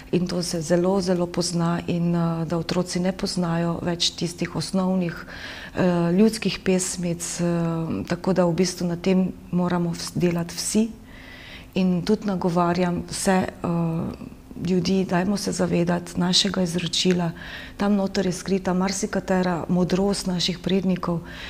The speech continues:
ki nas v bistvu tudi zbudi v tem, da se mi začnemo zavedati, kdo smo kot narod, da zmoremo skupaj nekako tudi na drugačen način sodelovati in se nekje počutiti na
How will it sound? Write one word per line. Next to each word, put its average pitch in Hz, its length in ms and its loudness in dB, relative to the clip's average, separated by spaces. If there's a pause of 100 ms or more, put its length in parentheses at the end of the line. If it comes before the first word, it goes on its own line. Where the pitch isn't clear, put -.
(120)
ki 202 140 2
nas 175 200 2
v 170 40 0
bistvu 185 300 0
tudi 214 280 0
zbudi 185 680 2
v 175 120 0
tem, 185 360 2 (400)
da 185 80 4
se 196 160 0
mi 214 220 6
začnemo 190 800 0
zavedati, 175 540 0
kdo 180 200 2
smo 185 420 0 (460)
kot 180 200 -4
narod, 180 500 2 (460)
da 175 500 2
zmoremo 208 540 6
skupaj 180 480 0
nekako 175 520 -2
tudi 190 300 -2 (140)
na 180 160 0
drugačen 180 540 2
način 180 400 2
sodelovati 170 800 2
in 170 260 2
se 165 220 0
nekje 165 340 0
počutiti 202 760 0
na 160 120 0